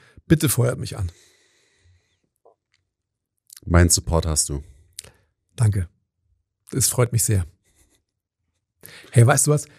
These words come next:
Speaker 1: Ich habe am Samstag, ja, war ich ja hier, habe alleine trainiert, ja, und habe das Gym so ein bisschen aufgeräumt und so weiter, habe mir angeschaut, was es gemacht, was es nicht gemacht und so weiter. Also so,
Speaker 2: Oh, oh.
Speaker 1: ja, diese ganzen Dinge. Und dann habe ich, ähm, ich habe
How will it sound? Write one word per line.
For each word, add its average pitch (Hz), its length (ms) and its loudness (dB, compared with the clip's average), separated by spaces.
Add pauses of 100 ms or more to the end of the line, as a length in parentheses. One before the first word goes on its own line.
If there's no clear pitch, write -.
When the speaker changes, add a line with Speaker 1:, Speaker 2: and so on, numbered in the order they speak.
(140)
Speaker 1:
Ich - 120 -12
habe 131 100 6
am 131 100 2
Samstag, 143 320 0
ja, 127 100 -2
war 127 120 -2
ich 107 60 0
ja 123 60 0
hier, 123 200 4
habe 139 140 -2
alleine 131 300 -4
trainiert, 131 460 -2 (420)
ja, 127 180 0
und 135 100 2
habe 120 120 0
das - 140 -4
Gym 151 180 6
so 143 100 2
ein 135 40 0
bisschen 139 220 0
aufgeräumt 131 460 -4
und 120 100 -4
so 117 80 -4
weiter, 127 200 -2
habe 113 180 -2
mir 123 60 -6
angeschaut, 123 420 -4 (380)
was 110 140 2
es 101 100 2
gemacht, 117 360 -2
was 117 100 -2
es 98 120 2
nicht 120 160 4
gemacht 120 300 -2
und 117 100 -2
so 110 120 -4
weiter. 120 260 -4
Also 110 180 -4
so, 117 240 -4 (240)
Speaker 2:
Oh, 87 100 0
oh. 82 280 -2 (140)
Speaker 1:
ja, 107 240 2 (320)
diese 131 160 0
ganzen 127 320 -2
Dinge. 135 240 0
Und 127 100 -8
dann 127 100 0
habe 127 160 0
ich, - 200 -4
ähm, 117 400 -2 (1160)
ich - 180 2
habe 135 160 2